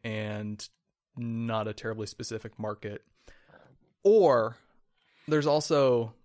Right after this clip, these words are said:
I think, a whole group of people that, I think this especially applies to older people, uh, who will go to see one or two movies a year, but it's only things that are, like, very specific to their tastes. So,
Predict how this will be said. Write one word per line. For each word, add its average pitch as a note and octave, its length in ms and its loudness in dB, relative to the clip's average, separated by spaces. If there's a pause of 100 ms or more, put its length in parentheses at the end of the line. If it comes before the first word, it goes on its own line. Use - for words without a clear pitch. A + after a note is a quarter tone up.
(100)
I C3+ 40 -6
think, B2 180 -6
a A#2+ 60 -2
whole B2 320 -2 (400)
group C3+ 260 -6
of A#2+ 100 -14
people A#2+ 420 -2
that, A2+ 380 -4 (800)
I C#3 60 -2
think C#3 140 0
this C#3 160 -2
especially B2 440 -4
applies A2+ 240 -4
to - 60 -10
older A#2+ 220 -6
people, A2 420 -10 (720)
uh, A#2 260 0
who C3 160 -4
will B2+ 580 -2 (120)
go D3+ 120 2
to C#3+ 60 -2
see C#3+ 100 -4
one C#3 160 -2
or B2 60 -2
two C3 180 -6
movies A#2 320 -4
a A2 60 -8
year, A2+ 440 -2
but A2+ 100 -2
it's A2 120 -8
only B2 260 -4
things A2+ 320 -8
that A2 120 -4
are, G#2+ 260 -6
like, A2 300 -10
very A2+ 220 -6
specific - 500 -10
to - 60 -20
their G#2 120 -8
tastes. - 540 -14 (420)
So, A#2+ 480 2